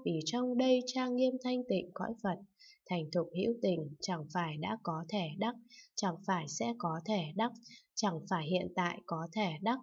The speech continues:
vì hoàn toàn thanh tịnh. Như vậy thiện hiện các đại Bồ Tát, khi thực hành Bát Nhã Ba La Mật Đa, tuy quán các pháp đều vô sở hữu, đều bất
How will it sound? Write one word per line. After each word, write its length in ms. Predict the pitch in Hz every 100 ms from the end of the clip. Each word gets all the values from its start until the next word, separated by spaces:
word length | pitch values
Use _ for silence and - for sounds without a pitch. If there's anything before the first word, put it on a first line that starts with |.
| - -
vì 140 | 165 151
hoàn 220 | 160 151 147
toàn 280 | 165 151 147
thanh 240 | 208 233 226
tịnh. 280 | 190 104 - _ - - - - -
Như 180 | 233 240 233
vậy 200 | - -
thiện 220 | 196 165
hiện 280 | 180 185 - 180 -
các 220 | 233 240
đại 220 | 190 185 180
Bồ 220 | 175 143 -
Tát, 200 | 226 254 - _ _ _ _ _ -
khi 180 | 254 247 240
thực 140 | 165
hành 180 | 175 170 160 165
Bát 200 | 226 247
Nhã 260 | 233 233
Ba 200 | 262 240
La 280 | 226 240 233
Mật 200 | 202 165 -
Đa, 300 | 214 233 226 226
tuy 140 | 233 226
quán 240 | 226 160 160
các 180 | 220 240 240
pháp 160 | 269 277
đều 240 | 185 170 151
vô 140 | 196 233 -
sở 140 | 185 147
hữu, 260 | 180 214 262 -
đều 240 | 190 170 151
bất 160 | 190